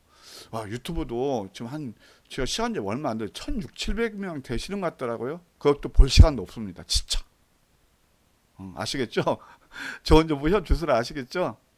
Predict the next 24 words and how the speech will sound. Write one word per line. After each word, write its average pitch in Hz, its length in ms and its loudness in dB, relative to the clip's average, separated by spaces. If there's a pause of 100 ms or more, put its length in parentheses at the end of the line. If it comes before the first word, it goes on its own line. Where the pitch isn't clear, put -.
(140)
음, 104 340 -12 (480)
진짜 - 180 -8
볼 165 160 -2
시간도 170 280 2
없어요, 87 300 -12
그거. - 260 -20 (300)
왜냐면은 190 640 -4 (460)
낮에 220 240 -2
하루 254 180 -6
종일 262 220 -4
브이에프엠 202 520 8
들으면서 170 460 -4
관리해야죠. 160 1040 -2
또 185 140 -14
방송해야죠. 151 1200 -6 (300)
어, 120 260 -10
그래서 123 320 -14 (540)
하여튼 135 220 -20
구독과 135 420 -14
좋아요는 127 460 -12
잊지 117 260 -14
마시고 117 580 -12 (400)
앞으로 113 380 2
또 139 260 -16